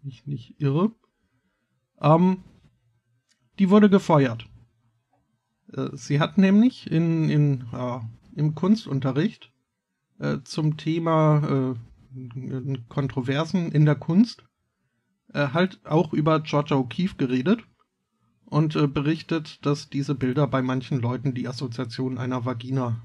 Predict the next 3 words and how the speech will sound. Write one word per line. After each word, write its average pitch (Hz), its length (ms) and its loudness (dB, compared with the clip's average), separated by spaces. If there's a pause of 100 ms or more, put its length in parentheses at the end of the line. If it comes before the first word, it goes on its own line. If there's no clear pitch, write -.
ähm, 117 340 -8 (380)
hervorrufen. 120 800 -6 (1300)
Und 156 360 -2